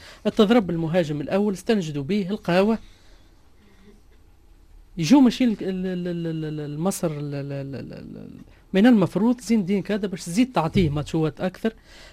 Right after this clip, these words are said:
باش تزيد تعطيه طونجي أكثر باش ياخذ الريتم وكل شيء.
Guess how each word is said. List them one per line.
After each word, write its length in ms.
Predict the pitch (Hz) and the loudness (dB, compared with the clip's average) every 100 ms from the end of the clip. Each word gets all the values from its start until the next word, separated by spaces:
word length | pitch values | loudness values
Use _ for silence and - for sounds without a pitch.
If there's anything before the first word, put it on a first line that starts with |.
| - | -4
باش 80 | 175 | 0
تزيد 180 | 190 254 | 2 2
تعطيه 480 | 180 220 190 131 - - - _ | 2 4 2 0 -8 -20 -20 _
طونجي 380 | 185 170 151 175 | -4 -2 -2 -6
أكثر 340 | - 175 - 156 | -4 -4 -4 -4
باش 240 | 151 - | -4 -2
ياخذ 380 | 165 160 160 160 | 0 0 2 0
الريتم 380 | 156 160 147 139 | 0 -2 -2 -8
وكل 220 | - 135 | -6 -4
شيء. 240 | 220 247 | -2 -2